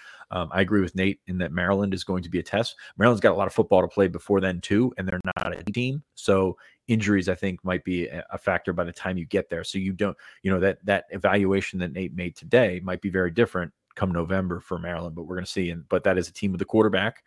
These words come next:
and there's only a couple of them on the roster, or excuse me, on the schedule. There's only a couple of them on the schedule this year. So I think that that's, uh, certainly a, a, a tester, but like, <laughs> like I said, those two teams, they're the exception for a reason.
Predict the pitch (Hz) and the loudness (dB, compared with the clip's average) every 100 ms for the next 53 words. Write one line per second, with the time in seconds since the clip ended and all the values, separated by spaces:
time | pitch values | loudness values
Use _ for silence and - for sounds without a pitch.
0 | - - - 85 90 92 - 101 104 98 | -20 -18 -8 -4 -2 -2 -2 0 2 4
1 | 104 104 104 90 - 87 - 87 82 92 | 2 2 0 -2 -4 -8 -4 -4 -4 -6
2 | 85 82 - 85 82 76 - 92 90 - | -6 -6 -2 -2 -2 -12 -16 -10 -8 -8
3 | 80 80 82 78 73 - - - - - | -8 -8 -8 -10 -12 -10 -10 -10 -14 -16
4 | - - - 85 82 - - 98 101 90 | -16 -16 -10 -8 -8 -14 -8 0 2 2
5 | 87 95 95 - - - 85 80 - 110 | 0 2 2 0 -8 -2 -2 -2 2 2
6 | 95 95 92 85 85 90 - 82 80 85 | 2 -2 -2 -6 -8 -8 -6 -8 -8 -12
7 | _ - 85 - 98 - 110 82 71 - | _ -12 -6 0 0 2 -2 -2 -8 -6
8 | 82 - _ - - - 120 - 117 - | -6 -8 _ -20 -8 2 2 4 2 6
9 | 113 123 92 - - - - 113 113 131 | 8 8 6 2 -20 -16 6 6 6 2
10 | 123 143 101 87 101 107 104 - 113 107 | 2 2 2 2 4 4 2 4 2 2
11 | 101 107 104 104 76 | 4 6 6 4 0